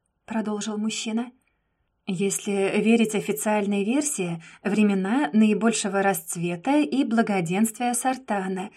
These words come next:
так называемая эпоха Артура Благословенного". Я принялась рассматривать собственный маникюр.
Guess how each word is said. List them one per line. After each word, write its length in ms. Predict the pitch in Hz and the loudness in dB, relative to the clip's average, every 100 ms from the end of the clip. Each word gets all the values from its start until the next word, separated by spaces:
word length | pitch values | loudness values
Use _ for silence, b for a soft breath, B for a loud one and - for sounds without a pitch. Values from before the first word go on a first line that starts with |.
| b b b - | b b b 0
так 180 | 277 | 2
называемая 800 | 233 220 202 277 311 262 240 220 | 4 0 0 0 2 2 4 2
эпоха 640 | 208 202 - 226 294 302 294 | 2 -2 -2 -2 0 2 2
Артура 520 | 240 190 165 226 277 | 2 0 -2 -2 -2
Благословенного". 1040 | 220 220 214 - 208 190 208 202 202 214 - _ _ _ _ _ _ _ - | -2 -2 -4 -4 -4 -4 -4 -4 -4 -4 -8 _ _ _ _ _ _ _ -2
Я 300 | 220 214 175 | 0 2 0
принялась 500 | 202 214 190 165 - | 0 0 0 -2 -4
рассматривать 800 | 165 - 220 302 294 269 254 - | -6 -2 -2 0 0 0 -2 -4
собственный 560 | - 196 202 - 208 196 | -6 -6 -6 -4 -4 -4
маникюр. 560 | 196 190 170 175 214 | -4 -4 -6 -10 -12